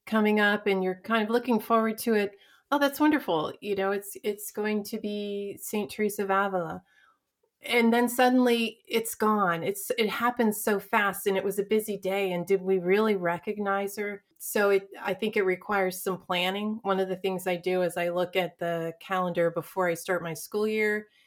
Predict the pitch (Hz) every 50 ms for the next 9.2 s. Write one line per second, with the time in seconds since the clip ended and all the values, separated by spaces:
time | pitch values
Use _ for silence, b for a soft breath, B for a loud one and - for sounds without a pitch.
0 | b b b 202 175 175 - 208 202 196 196 202 196 190 190 - 190 180 - -
1 | 190 170 160 160 170 - - 320 - 170 - - 175 175 185 214 233 226 - -
2 | 226 226 226 208 196 196 180 170 165 - - _ - - - 202 185 185 180 170
3 | 175 - - 190 175 170 170 247 269 269 269 - - 160 160 156 156 151 151 151
4 | - _ _ _ _ _ _ _ _ _ _ _ - 226 240 277 285 294 - -
5 | - - - - 214 214 220 247 254 254 - - - - - 220 214 202 190 185
6 | 180 185 202 220 220 220 214 208 196 180 160 - - - - 196 190 185 180 170
7 | 175 175 - 175 - - 170 165 165 165 160 - 160 156 151 160 156 - 170 165
8 | 165 165 160 160 151 156 147 - 151 151 - - - - 170 170 165 156 156 165
9 | 175 175 180 190